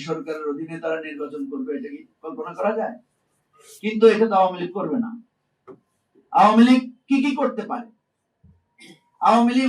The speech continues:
অন্যান্য দলের অধীনে নির্বাচনে ঢুকতে পারে, তাদের প্রার্থী দিতে পারে। কি বলেন, পারে না? এখনো তো তাদের মনা, তাদের প্রতি ভালোবাসায় সমৃদ্ধ দল আছে কিছু। আপনি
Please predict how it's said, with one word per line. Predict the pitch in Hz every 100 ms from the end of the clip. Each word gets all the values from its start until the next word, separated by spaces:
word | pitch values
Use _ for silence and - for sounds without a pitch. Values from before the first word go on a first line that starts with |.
| 233
অন্যান্য | 233 254 254 208
দলের | 208 220 220 214
অধীনে | 220 226 226 208
নির্বাচনে | 190 185 185 175 165
ঢুকতে | 170 160 135
পারে, | 127 123
তাদের | 139 151 -
প্রার্থী | 151 139 165 131
দিতে | 240 247
পারে। | - _ _ 226 _ _ _ _ _
কি | 160
বলেন, | 165 143 156
পারে | 160 196
না? | 277 - _ _ _ _ - - - - - _ _ -
এখনো | 165 233 233
তো | 226 220
তাদের | 190 208 214 214 - _ 160
মনা, | 190 190 175 160
তাদের | 170 196
প্রতি | 185 190 180
ভালোবাসায় | 170 170 170 196 180
সমৃদ্ধ | 185 165 165 165 170 156
দল | 147 143
আছে | 143 135
কিছু। | 120 - - _ _ _ _ _ _ _ _ _ - 165
আপনি | 202